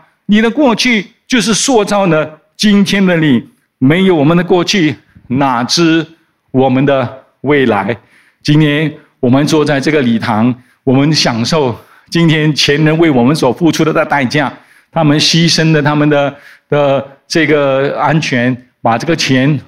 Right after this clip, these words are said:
投资在教会的里面。前几年我们建这个教会六千多万，钱哪里来？各位弟兄姐妹，今天有人投诉：“哎呀，这里冷气太冷了咯。”那又有人投诉：“哎呀，这里冷气不冷了咯。”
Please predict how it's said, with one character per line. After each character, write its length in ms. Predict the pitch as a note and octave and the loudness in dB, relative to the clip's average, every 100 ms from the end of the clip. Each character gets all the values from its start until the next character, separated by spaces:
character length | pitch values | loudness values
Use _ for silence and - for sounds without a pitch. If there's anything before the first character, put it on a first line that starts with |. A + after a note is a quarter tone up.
| - | -12
投 260 | - C#3 D3+ | -2 0 0
资 180 | D#3 D#3+ | 0 0
在 180 | D#3 | 0
教 320 | C3+ - E3 C#3+ | 0 -2 -2 0
会 160 | D#3 | 0
的 100 | C3+ | 0
里 100 | A2+ | 2
面。 300 | A#2 D3 A#2+ - _ _ _ _ - | 2 2 -2 -8 _ _ _ _ -8
前 240 | - F3+ | -2 -2
几 140 | D#3+ | 0
年 200 | D3 C#3+ | 0 2
我 120 | D#3+ C3+ | 2 2
们 140 | E3 | 2
建 220 | - F3 | 2 0
这 80 | D#3 | 0
个 260 | E3+ D#3+ C#3+ | 0 -2 -2
教 280 | C3+ F#3 D#3 | -2 -2 0
会 240 | D3 C#3+ A#2+ _ _ | 0 -2 -4 _ _
六 220 | - F3 D3+ | 0 0 2
千 240 | - D3 | 0 -2
多 160 | C#3+ D3+ | 0 0
万， 200 | D#3 B2+ | 2 0
钱 320 | - D3 C3+ | 0 0 2
哪 140 | C#3+ C#3 | 2 2
里 120 | D3 | 2
来？ 160 | A#2+ B2 | 0 0
各 140 | C#3 | 0
位 60 | C3+ | 2
弟 60 | |
兄 100 | C#3 | 2
姐 160 | B2 A2+ | 2 0
妹， 140 | A#2 - - _ | -2 -6 -18 _
今 160 | - D3+ | 0 2
天 280 | D#3 D3+ D#3 - _ - | 2 0 -4 -8 _ -2
有 140 | C3 | 0
人 160 | B2 - | 0 -2
投 220 | - B2+ | -2 -2
诉 260 | B2+ D3+ - - - | 0 0 -2 -10 -4
：“哎 80 | G#3 | 0
呀， 260 | F#3+ F3 | 2 0
这 120 | F3 | 0
里 100 | G3+ F#3+ | 0 2
冷 200 | E3 D#3+ | 0 0
气 180 | A3+ | 0
太 220 | G3+ E3+ F#3 | 0 0 0
冷 180 | C#3 | 0
了 180 | C3 A2+ | 0 0
咯。” 240 | A2 C#3 - - _ | 2 0 -2 -16 _
那 120 | C#4 | 0
又 80 | C4 | 2
有 140 | A3+ | 2
人 120 | D#3+ G#3+ | 2 0
投 200 | E3+ F#3 | 0 0
诉 120 | G#3 | 0
：“哎 80 | G3+ | 0
呀， 260 | G#3+ F3+ F3+ | 0 -2 -2
这 100 | A#3 | 0
里 120 | G#3 | 2
冷 200 | E3+ C#3 | 2 0
气 160 | C#3+ A3 | 0 0
不 180 | A#3 | 2
冷 160 | E3 C3 | 2 2
了 160 | B2 A#2+ | 0 2
咯。” 180 | C3+ | 0